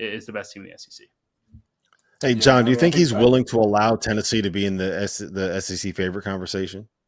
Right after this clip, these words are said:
Speaker 3: Well, you have to ask him. You'll have to ask him po-,
Speaker 2: <laughs>
Speaker 3: nicely. I think Tennessee will have to ask him, "Pretty please, can, will, will you allow them? Will you al-," no, look, I think, I think the road to, to hell is,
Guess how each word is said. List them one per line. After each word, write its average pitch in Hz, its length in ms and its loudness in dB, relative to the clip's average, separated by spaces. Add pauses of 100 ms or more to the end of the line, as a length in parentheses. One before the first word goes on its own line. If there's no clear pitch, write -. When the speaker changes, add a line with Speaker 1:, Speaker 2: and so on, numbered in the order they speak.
(260)
Speaker 3:
Well, 123 180 -8
you 123 120 -2
have 127 180 -2
to 123 60 -4
ask 165 300 4
him. 92 140 -14
You'll 101 140 -10
have 117 180 -6
to 117 80 -4
ask 117 280 0
him 127 120 -10
po-, 135 200 -12
Speaker 2:
<laughs> - 40 -6
Speaker 3:
nicely. 143 600 -4 (1200)
I 131 60 -12
think 120 180 -10
Tennessee 131 360 -6
will 127 100 -2
have 120 220 0
to 123 80 0
ask 120 320 -2
him, 120 140 -10 (140)
"Pretty 135 200 -4
please, 131 580 -4 (680)
can, - 180 -10
will, 123 220 -2
will 123 200 -2
you 131 200 0
allow 127 300 4
them? 90 360 -10
Will 110 160 -10
you 117 220 -4
al-," - 80 -10
no, 151 260 6 (140)
look, 165 160 4
I 165 100 8
think, 170 300 6
I 165 60 10
think 185 200 2
the 165 80 2
road 151 360 4
to, 131 200 -2
to 131 160 -4
hell 135 300 0
is, 120 140 -4